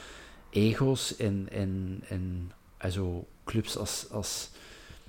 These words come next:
Chelsea en, en Man City, dat, die worden niet geleid omwille van, "Wij zien graag voetbal en ik ben al heel mijn leven fan van Chelsea." Nee, dat was gewoon een belachelijk rijke Rus die dacht van,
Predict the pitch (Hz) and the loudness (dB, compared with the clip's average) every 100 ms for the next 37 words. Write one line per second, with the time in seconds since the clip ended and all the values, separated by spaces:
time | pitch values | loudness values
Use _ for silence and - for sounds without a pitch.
0 | - - - - 117 117 - 113 98 104 | -20 -18 -4 4 6 6 6 4 4 2
1 | - 95 95 92 90 - 120 151 151 - | -2 -2 0 0 0 0 2 2 2 -4
2 | - - - - 123 110 - 120 104 98 | -14 -16 -16 -16 -2 0 0 0 4 6
3 | 113 107 104 123 - 104 101 131 - - | 8 8 6 6 4 4 6 6 4 0
4 | 107 98 110 113 - 107 101 - 95 104 | 2 6 6 6 8 6 6 2 4 6
5 | 95 107 98 90 87 - 101 120 120 101 | 6 6 4 2 2 2 4 6 6 4
6 | 101 90 104 101 90 104 110 104 104 107 | 2 4 6 6 8 8 8 8 8 8
7 | 95 110 110 120 107 98 92 107 120 - | 8 4 4 2 4 4 4 4 4 4
8 | 135 110 95 113 117 101 95 - 110 104 | 0 2 2 4 6 4 2 2 4 4
9 | 95 - - - - - 104 95 95 - | 2 -6 -14 -16 -16 0 4 4 2 -6
10 | - 113 95 107 117 - 120 - - 104 | -10 -8 4 6 6 6 4 4 6 6
11 | 104 101 104 110 113 107 101 - 110 98 | 6 6 6 6 6 6 6 6 6 6